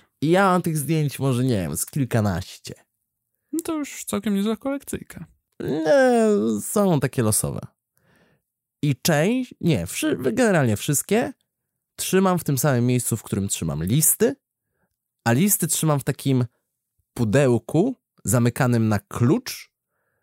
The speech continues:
Speaker 1: i ja bardzo lubię to pudełko, bo w tym pudełku też trzymam, ty, ja nie, nie mogę powiedzieć, co ja tam jeszcze trzymam. Inaczej, to jest takie pudełko, jakby mu-, jakby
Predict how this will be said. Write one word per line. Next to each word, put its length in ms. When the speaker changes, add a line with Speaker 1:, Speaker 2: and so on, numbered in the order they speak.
Speaker 1:
i 100
ja 100
bardzo 260
lubię 180
to 80
pudełko, 600
bo 220
w 60
tym 140
pudełku 420
też 180
trzymam, 500
ty, 120
ja 120
nie, 260
nie 100
mogę 200
powiedzieć, 380
co 100
ja 60
tam 160
jeszcze 180
trzymam. 280
Inaczej, 360
to 80
jest 100
takie 200
pudełko, 600
jakby 280
mu-, 380
jakby 400